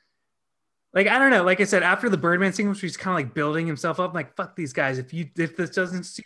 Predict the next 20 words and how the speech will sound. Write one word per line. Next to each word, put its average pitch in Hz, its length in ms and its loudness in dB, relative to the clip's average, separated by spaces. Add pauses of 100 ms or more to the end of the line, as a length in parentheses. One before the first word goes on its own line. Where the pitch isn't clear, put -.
(120)
you 214 100 -8
can 240 100 -2
do 175 140 -2
Birdman 170 540 -2
four. 175 400 -2
Fuck 202 220 0
'em," 127 180 -6 (340)
you 175 160 -4
know? 196 220 2
<laughs> - 60 -12 (580)
But 175 640 2 (160)
so - 220 0
when 208 180 2
he 220 100 2
just, 226 240 -6
like, 175 320 -2 (540)
goes 180 260 0
up, 190 160 0
just 180 140 -8
like, 180 200 -4